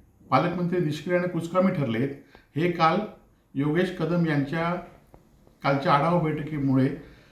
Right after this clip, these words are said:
दिसून आलं आणि त्याच्यावर पालकमंत्री कुचकामी आहेत याच्यावर शिक्कामोर्तब झालं.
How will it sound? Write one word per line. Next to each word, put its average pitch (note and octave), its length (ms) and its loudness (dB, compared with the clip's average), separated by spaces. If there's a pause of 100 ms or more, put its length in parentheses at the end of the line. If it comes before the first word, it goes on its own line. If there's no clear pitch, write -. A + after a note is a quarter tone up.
(140)
दिसून B2+ 300 2
आलं C3 240 2
आणि C#3+ 220 -2
त्याच्यावर D#3 320 -2
पालकमंत्री D#3 500 0
कुचकामी E3+ 500 -2
आहेत D3 300 -4
याच्यावर D#3 300 -2
शिक्कामोर्तब G#2 540 -2
झालं. - 240 -16